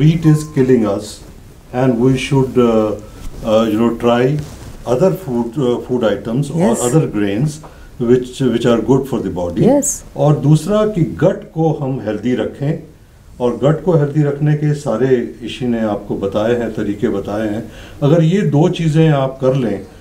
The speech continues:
Speaker 1: तो इससे आपकी सेहत बहुत अच्छी हो जाएगी, और सेहत अच्छी हो जाएगी, तो कहते हैं ना कि, अ, तन चंगा, मन चंगा, तो
Speaker 2: जैसा
Speaker 1: वो
Speaker 2: अन्न वैसा
Speaker 1: वै-,
Speaker 2: मन,
Speaker 1: वैसा
Speaker 2: ये
Speaker 1: मन।
Speaker 2: कितने हज़ार साल पहले बोला था।
Speaker 1: बोला था।
Speaker 2: और Hippocrates, the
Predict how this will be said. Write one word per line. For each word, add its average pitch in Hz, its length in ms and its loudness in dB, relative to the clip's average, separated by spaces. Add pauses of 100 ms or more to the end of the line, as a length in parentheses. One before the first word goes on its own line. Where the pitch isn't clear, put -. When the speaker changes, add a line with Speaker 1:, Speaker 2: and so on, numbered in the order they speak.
(160)
Speaker 1:
तो 170 200 2
इससे 160 260 4
आपकी 151 380 0
सेहत 139 540 0
बहुत 135 220 0
अच्छी 143 260 -2
हो 123 160 0
जाएगी, 104 480 -2 (300)
और 170 120 2
सेहत 165 400 2
अच्छी 156 260 -4
हो 165 140 4
जाएगी, 165 520 2 (360)
तो 147 60 0
कहते 143 300 0
हैं 160 120 6
ना 170 140 2
कि, 151 360 2
अ, 123 120 -6 (1200)
तन 156 200 4
चंगा, 143 400 0
मन 135 220 0
चंगा, 139 480 2 (360)
तो 180 140 0
Speaker 2:
जैसा 220 380 6
Speaker 1:
वो 220 100 6
Speaker 2:
अन्न 247 140 4
वैसा 202 360 2
Speaker 1:
वै-, 208 80 2
Speaker 2:
मन, 175 240 2
Speaker 1:
वैसा 131 340 -2
Speaker 2:
ये 233 140 4
Speaker 1:
मन। 247 80 -2
Speaker 2:
कितने 240 320 0
हज़ार 202 360 4
साल 196 260 0
पहले 175 320 0
बोला 156 320 -4
था। - 140 -10
Speaker 1:
बोला 180 480 -10
था। - 200 -12
Speaker 2:
और 202 180 4
Hippocrates, 220 760 2
the 226 120 2